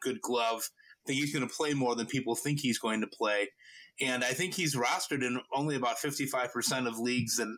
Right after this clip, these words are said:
that I've been able to see on N F B C. So I think he's got an opportunity there to really play, and he's gonna steal some bases. I think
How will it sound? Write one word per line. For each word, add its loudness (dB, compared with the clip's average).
that 2
I've 0
been 0
able 0
to 2
see 0
on -2
N -2
F -4
B 2
C. 0
So 0
I 2
think -2
he's 0
got 0
an -2
opportunity 0
there 0
to 0
really 2
play, -2
and 0
he's -2
gonna -2
steal 0
some 2
bases. 0
I 0
think 0